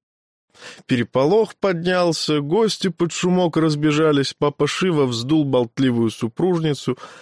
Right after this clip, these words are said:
а после велел своему любимцу Карле-привратнику сыскать для меня новую голову. С непременным условием обладатель головы замены должен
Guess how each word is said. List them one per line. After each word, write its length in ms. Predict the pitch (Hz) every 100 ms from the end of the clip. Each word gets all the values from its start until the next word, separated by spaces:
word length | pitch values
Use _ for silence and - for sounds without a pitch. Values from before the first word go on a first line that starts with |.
| - _
а 100 | 110
после 640 | 113 175 220 208 208 220 214 _ _ _ -
велел 360 | 143 190 226 226
своему 420 | - 190 185 185
любимцу 600 | 175 160 180 190 - 160
Карле-привратнику 1200 | - 165 151 151 - 156 156 196 180 160 147 143
сыскать 600 | - 143 - - 180 147
для 140 | 135 139
меня 260 | 143 143
новую 460 | 143 151 139 143 139
голову. 640 | 123 123 107 101 101 104 _ _ _ -
С 180 | - -
непременным 880 | 160 139 135 135 139 180 180 175 165
условием 680 | 156 - 160 160 139 123 120
обладатель 840 | 110 120 123 123 156 190 - 147 117
головы 600 | 120 120 107 107 101 - _
замены 640 | 110 117 127 123 113 101 101
должен 640 | 123 151 196 220 220 208